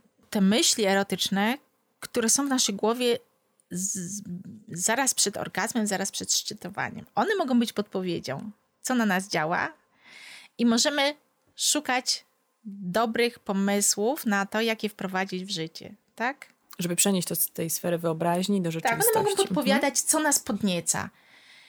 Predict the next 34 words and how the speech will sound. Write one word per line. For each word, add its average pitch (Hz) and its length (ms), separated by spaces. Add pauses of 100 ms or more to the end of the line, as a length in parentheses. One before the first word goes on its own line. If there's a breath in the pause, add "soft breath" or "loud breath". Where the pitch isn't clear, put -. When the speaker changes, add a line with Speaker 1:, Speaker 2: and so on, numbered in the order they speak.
(240 soft breath)
Speaker 1:
Ale, 214 720 (200)
y, 202 300 (140)
dajmy 349 180
sobie 220 180
tą 202 100
swobodę 196 480
w - 60
fantazji, - 520
bo 214 140
jak 220 380 (100)
zaczniemy 254 480
znowu 254 420
siebie, 220 420 (500 loud breath)
y, 220 40 (320)
oceniać, 214 640
Speaker 2:
Tak. - 100
Speaker 1:
analizować 214 540
pod 208 160
kątem 220 280
fantazji, 214 480
to 254 140
znowu, 277 500 (440 loud breath)
znowu 247 540 (180)
będzie 214 320
takie 233 200
poczucie, 220 240
Speaker 2:
Ograniczymy 196 600
Speaker 1:
że, 208 60
Speaker 2:
się. 165 100
Speaker 1:
że 214 100
tak. 180 480
A, - 240
a, - 40 (360)
a 247 140